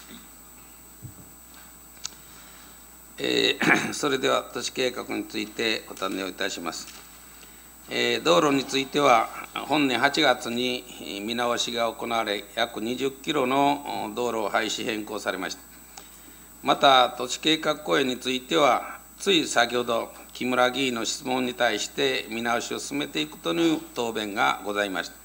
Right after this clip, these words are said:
しかし、都市計画公園の中には、初代今池公園のように、計画されてから四十四年以上も未着手の公園があり、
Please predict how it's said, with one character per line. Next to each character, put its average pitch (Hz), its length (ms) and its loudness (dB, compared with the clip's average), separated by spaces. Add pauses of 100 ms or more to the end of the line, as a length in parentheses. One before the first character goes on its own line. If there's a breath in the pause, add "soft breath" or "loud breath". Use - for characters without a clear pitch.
(440 loud breath)
し - 100 -8
か 160 140 6
し、 143 340 -2 (800 loud breath)
都 139 120 2
市 143 100 -4
計 185 240 4
画 180 200 2
公 180 260 2
園 147 80 4
の 131 80 0
中 127 320 2
に 147 120 2
は、 123 400 2 (100)
初 123 260 -4
代 175 200 6
今 170 160 4
池 160 280 2
公 160 200 2
園 127 120 0
の 117 80 -2
よ 120 200 0
う 110 40 -4
に、 113 240 -4 (760 loud breath)
計 180 260 6
画 175 220 4
さ 165 160 4
れ 143 100 4
て 143 140 -2
か 156 140 6
ら 156 220 6
四 190 400 2
十 151 200 0
四 165 160 4
年 180 260 2
以 180 80 -2
上 170 280 4
も 170 420 2
未 147 380 0
着 - 320 0
手 139 140 -2
の 170 380 0
公 117 180 0
園 110 180 0
が 104 120 0
あ 123 40 2
り、 143 140 2